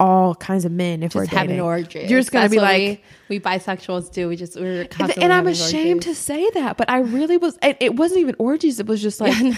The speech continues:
Speaker 2: no. <laughs>
Speaker 1: "You're gonna cheat with me with a man. Like, you're gonna get tired of me, and then
Speaker 2: Mm-hmm.
Speaker 1: you're gonna see a man, and you're gonna just, like, cheat on me."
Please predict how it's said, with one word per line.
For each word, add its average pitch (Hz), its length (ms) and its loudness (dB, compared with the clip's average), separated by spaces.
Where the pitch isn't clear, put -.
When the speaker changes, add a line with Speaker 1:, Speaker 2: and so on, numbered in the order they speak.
Speaker 2:
no. 277 200 0
<laughs> 277 40 -6
Speaker 1:
"You're 262 160 4
gonna 320 240 2
cheat 277 220 2
with 254 140 -2
me 240 100 -2
with 226 100 2
a 202 60 0
man. 202 320 -4
Like, 208 100 -4
you're 220 100 2
gonna 226 120 4
get 220 140 -2
tired 214 260 2
of 233 140 0
me, 202 420 -2
and 196 160 -4
then 190 80 0
Speaker 2:
Mm-hmm. 190 140 2
Speaker 1:
you're 190 80 2
gonna 202 180 0
see 226 200 0
a 233 40 2
man, 202 360 2
and 185 120 -2
you're 185 120 2
gonna 180 160 0
just, 185 100 -6
like, - 140 -8
cheat - 200 -2
on - 160 -8
me." - 140 -12